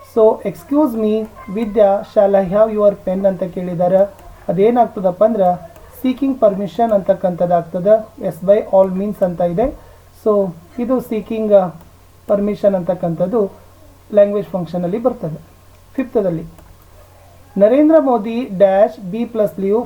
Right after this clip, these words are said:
for ಕಾಶಿ this evening and he dash to Varanasi at eleven P M ಅಂತ ಇದೆ. ಇಲ್ಲಿ ಬಿ ಪ್ಲಸ್ ಲೀವ್ ಇದೆ, ಇಲ್ಲಿ ಅರೈವ್ ಅಂತ ಇದೆ. So ಏನಾಗ್ತದೆ ಅಂದ್ರೆ ಈಸ್ ಲೀವಿಂಗ್ ಮತ್ತು ಅರೈವ್ಸ್ ಅಂತಕ್ಕಂಥದ್ದು ಅಲ್ಲಿ ಆನ್ಸರ್ಸ್‌ಗಳು ಬರಬೇಕು.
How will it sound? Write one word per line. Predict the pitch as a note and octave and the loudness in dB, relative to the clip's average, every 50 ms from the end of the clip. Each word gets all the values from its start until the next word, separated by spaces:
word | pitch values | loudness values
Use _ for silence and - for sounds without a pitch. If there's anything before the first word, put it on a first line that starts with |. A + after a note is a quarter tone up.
| A#3+ - - | -4 0 4
for | G3+ G3 G3 G3 G3 G#3 A3+ C#4+ - - _ - - - - - - - | 4 6 6 6 6 4 4 2 -2 -8 _ -20 -20 -20 -20 -14 -2 0
ಕಾಶಿ | G3+ G3+ G#3 G3+ - - G3 G3+ A#3+ C4 G3 F3+ | 2 2 2 2 -2 -4 -8 -8 -8 -8 -6 -4
this | B3 C#4 C4 - - A#3 | -4 -4 -4 -6 -8 -6
evening | G#3 F#3+ F#3+ F#3 F3 D#3+ E3 - - - - - G#3+ | -6 -4 -4 -4 -6 -8 -10 -14 -18 -18 -4 0 2
and | G3 F#3+ F#3+ | 2 2 2
he | G#3 A#3 | 0 -2
dash | G#3 E3+ F#3 F#3 G3 A3 C#4 C#4 - - - | 0 0 0 2 4 2 2 0 -2 -4 -4
to | A#3 G#3+ | -2 0
Varanasi | F#3 F#3+ F#3 G3+ G#3+ G#3+ G3+ F#3+ E3+ - - G#3 A3 - | 2 2 4 4 4 2 0 -2 -4 -4 -6 -8 -4 0
at | G3 F#3+ G3+ G3 - - F#3 F3 | 2 2 2 2 0 -4 0 2
eleven | F#3 G3 G3+ A#3 C4+ C#4+ D4 - - - - - - - - - - - - - - | 2 2 4 2 2 0 -2 -8 -18 -20 -20 -20 -20 -20 -20 -20 -20 -20 -12 -8 -4
P | G#3+ G#3 G3+ G3 G3 | 0 2 2 2 2
M | |
ಅಂತ | F#3 F3+ E3+ F#3+ | 0 -4 -4 -4
ಇದೆ. | F3+ F3 F3 G#3 A#3 A#3+ A#3+ - - - - - - - - | -4 -2 0 0 0 0 -2 -8 -18 -20 -20 -20 -14 -10 -6
ಇಲ್ಲಿ | A3+ A#3 A#3 | -4 -2 -2
ಬಿ | F#3+ E3+ G3+ A#3 C4 | -2 -2 -4 -4 -4
ಪ್ಲಸ್ | B3+ - C4+ C#4 C4 - B3 | -2 0 0 0 0 0 -2
ಲೀವ್ | A#3 A#3+ A#3 A#3+ | -2 -2 -2 0
ಇದೆ, | A3 G#3+ A#3+ | 2 2 4
ಇಲ್ಲಿ | B3+ B3+ B3 A3+ G#3+ A3 A#3 A#3 | 2 2 0 -2 -2 -2 -4 -2
ಅರೈವ್ | - G3+ F#3+ F#3+ G3+ G#3+ A#3 A#3 | -2 2 4 6 6 6 4 0
ಅಂತ | A3 G#3 F#3 | -2 -2 -2
ಇದೆ. | G3 F#3 F3 F3 G3 G#3+ A#3+ A#3+ - - - - - - - | -2 -2 -2 0 0 0 0 -2 -6 -14 -20 -20 -20 -4 0
So | B3 A3+ | 2 4
ಏನಾಗ್ತದೆ | A#3 C4 C4 C4 B3 - - A#3+ G#3 G#3 | 6 6 4 2 0 0 -2 0 0 2
ಅಂದ್ರೆ | G3+ G3 G#3 A#3 B3 C4 C#4+ - - A#3+ | 2 2 2 2 2 2 0 -6 -6 -2
ಈಸ್ | A#3+ C#4 D4 C4 A#3 A3+ | 0 0 0 0 -2 -4
ಲೀವಿಂಗ್ | A3+ A3 G#3+ A3 A3 G#3+ G#3 | -6 -6 -4 -4 -4 -2 0
ಮತ್ತು | G#3 F#3+ F#3+ - - A#3+ | 0 0 0 0 -2 -4
ಅರೈವ್ಸ್ | A#3+ A#3+ G3 F#3 F#3 G3 G#3 A3+ B3 G#3+ - | -2 -2 2 4 6 6 6 4 2 0 0
ಅಂತಕ್ಕಂಥದ್ದು | G3+ G#3 F#3 - G3+ G3 - G3 F3 E3 G3 F#3 F3+ | 0 0 2 2 0 2 0 0 -2 -2 -4 -2 -2
ಅಲ್ಲಿ | F3+ F3 G3 A3 | -2 -2 -2 -2
ಆನ್ಸರ್ಸ್‌ಗಳು | - F3+ F3+ F3 - F#3+ F3 E3+ - F3 E3+ G#3 | -2 -4 -4 -4 -4 -6 -8 -6 -6 -6 -6 -4
ಬರಬೇಕು. | A3 D4 C4+ G#3 G#3 E3+ - - | -2 -2 -2 -4 -6 -8 -10 -14